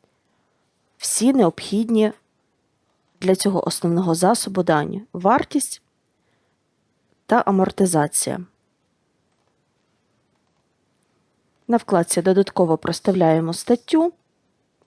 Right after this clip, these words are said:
За необхідності також можна вказати комісію. Подію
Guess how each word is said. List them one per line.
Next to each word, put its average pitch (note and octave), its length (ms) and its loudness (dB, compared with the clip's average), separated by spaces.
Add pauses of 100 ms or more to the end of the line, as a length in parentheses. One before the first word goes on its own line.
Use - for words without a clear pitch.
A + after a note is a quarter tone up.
(220)
За G#3 180 2
необхідності G3 720 0
також D#3+ 400 -4
можна E3+ 420 -4 (160)
вказати F3+ 480 -2
комісію. C#4+ 720 0 (1160)
Подію F#3 600 2